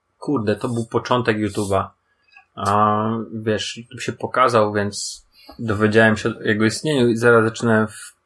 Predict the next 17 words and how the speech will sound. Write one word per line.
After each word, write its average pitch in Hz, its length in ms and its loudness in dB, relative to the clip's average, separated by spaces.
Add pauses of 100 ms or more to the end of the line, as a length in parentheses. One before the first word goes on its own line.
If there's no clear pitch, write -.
(300)
wpisywać 104 520 0
różne 104 280 0
rzeczy. 101 400 -4 (640)
I 156 200 0
z-, 139 240 -4
trafiłem 131 540 0
na 113 120 4
klip, 113 340 -2 (200)
gdzie 104 480 0
Gordon 113 400 2
mówi, 107 300 0
że 101 220 2
udało 104 420 2
mu 101 200 -4
się, 104 340 0 (320)
tylko 151 200 -2
teraz - 380 -2